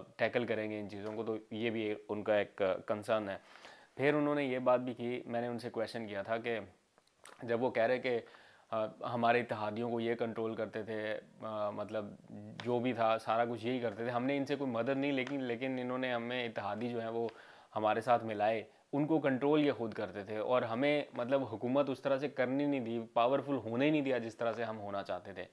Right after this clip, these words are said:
तो मैंने कहा आप इसीलिए ईवीएम लाना चाहते थे, आपने बड़ी कोशिश की ईवीएम लाने की लेकिन आप नहीं ला सके। उन्होंने कहा "हंड्रेड परसेंट चीफ इलेक्शन कमिश्नर को जो है बाजवा कंट्रोल करते थे और वो इसकी मर्ज़ी के बगैर कुछ भी नहीं करता।" तो ये ईवीएम वाला मामला भी इसी वजह से नहीं आ सका क्योंकि जनरल बाजवा नहीं चाहते थे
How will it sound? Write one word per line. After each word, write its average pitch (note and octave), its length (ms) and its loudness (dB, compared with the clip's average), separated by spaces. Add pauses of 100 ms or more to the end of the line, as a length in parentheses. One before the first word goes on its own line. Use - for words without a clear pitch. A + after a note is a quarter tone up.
(400)
तो B2+ 60 -4
मैंने D3 200 2
कहा E3+ 120 4
आप D#3+ 140 4
इसीलिए F3 540 -2
ईवीएम C#3 380 2
लाना B2+ 240 2
चाहते A#2+ 300 0
थे, A#2+ 200 -4
आपने A#2 680 -4
बड़ी A#2 220 -4
कोशिश A#2 360 -4
की A#2+ 120 -6
ईवीएम A2+ 440 -2
लाने G#2+ 260 0
की A2 100 -6
लेकिन G#2+ 260 -4
आप G#2+ 160 0
नहीं A#2 140 -6
ला G2+ 140 -2
सके। A2 180 -6
उन्होंने C3 240 -2
कहा C3 280 4
"हंड्रेड C3+ 440 0
परसेंट C3 400 -2 (440)
चीफ B2 180 0
इलेक्शन B2+ 360 2
कमिश्नर A#2 380 -4
को B2 200 -2
जो A#2 120 -2
है A2+ 60 -2
बाजवा G#2+ 360 2
कंट्रोल A#2+ 400 -2
करते A#2+ 260 -2
थे C3 100 -4
और B2+ 160 2
वो B2+ 200 0
इसकी C3 240 0
मर्ज़ी B2 280 0
के C3 60 -2
बगैर C3+ 180 6
कुछ E3 260 0
भी D#3+ 100 2
नहीं B2 120 0
करता।" A2 240 -4
तो B2 120 -4
ये B2+ 180 -2
ईवीएम D3+ 400 4
वाला C3 200 4
मामला A#2+ 320 0
भी C3 80 0
इसी C#3 300 0
वजह B2 240 2
से A#2+ 100 -6
नहीं A#2 120 -4
आ G#2+ 100 -2
सका A2+ 240 -4
क्योंकि A2+ 240 -4
जनरल G#2+ 320 -8
बाजवा G2+ 340 -2
नहीं A2+ 200 -2
चाहते G2+ 440 -4
थे G#2 40 -12